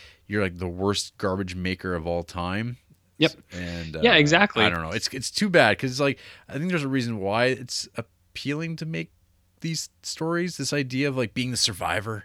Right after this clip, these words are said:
Speaker 1: being the last
Speaker 2: Mm-hmm.
Speaker 1: one around. But, um, I don't know.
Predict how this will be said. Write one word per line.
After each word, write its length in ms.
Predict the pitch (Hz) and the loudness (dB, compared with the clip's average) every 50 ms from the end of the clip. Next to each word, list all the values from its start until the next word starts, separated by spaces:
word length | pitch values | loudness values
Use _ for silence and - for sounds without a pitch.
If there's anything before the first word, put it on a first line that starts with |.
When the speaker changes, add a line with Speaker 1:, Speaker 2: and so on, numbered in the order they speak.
| - _ _ | -14 _ _
Speaker 1:
being 140 | - 110 107 | -4 -4 -4
the 60 | 104 98 | -4 -4
last 240 | 104 104 95 95 | -6 -6 -6 -4
Speaker 2:
Mm-hmm. 220 | 123 120 117 110 104 | -4 -4 -4 -4 -4
Speaker 1:
one 80 | 104 - | -4 -4
around. 300 | 85 85 87 98 104 110 - - - - - - _ _ - - - | -4 -4 -4 -4 -4 -6 -10 -16 -20 -20 -20 -20 _ _ -14 -4 0
But, 300 | 90 90 85 82 82 76 | 2 2 4 2 2 0
um, 840 | 80 78 76 76 76 76 76 76 76 73 73 73 73 71 73 69 - _ _ _ _ _ _ _ _ _ _ - | -2 -4 -4 -4 -4 -4 -6 -6 -8 -8 -10 -10 -12 -12 -14 -16 -18 _ _ _ _ _ _ _ _ _ _ -14
I 240 | - - - - - | -12 -10 -10 -10 -10
don't 220 | - - - - - | -12 -14 -16 -16 -16
know. 220 | - - - | -16 -16 -18